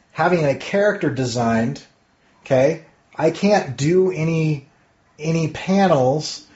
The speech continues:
without having that character design. So a panel is interdependent on, uh, character design.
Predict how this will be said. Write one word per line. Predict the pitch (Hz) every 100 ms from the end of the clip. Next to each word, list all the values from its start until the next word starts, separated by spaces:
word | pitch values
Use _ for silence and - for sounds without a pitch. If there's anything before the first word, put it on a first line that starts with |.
| _ _
without | 151 151 160 143
having | 156 151 151 143
that | 127
character | - 143 127 113
design. | 110 107 98 87
So | - 151 139 120 117 - - -
a | 135
panel | - 151 180 165 127 127 135 - _ _
is | 143 135 131 120 - -
interdependent | 147 147 131 127 156 151 131 127
on, | 135 131 123 123 123 - _ _ -
uh, | 131 120
character | - 143 127 120
design. | 110 107 98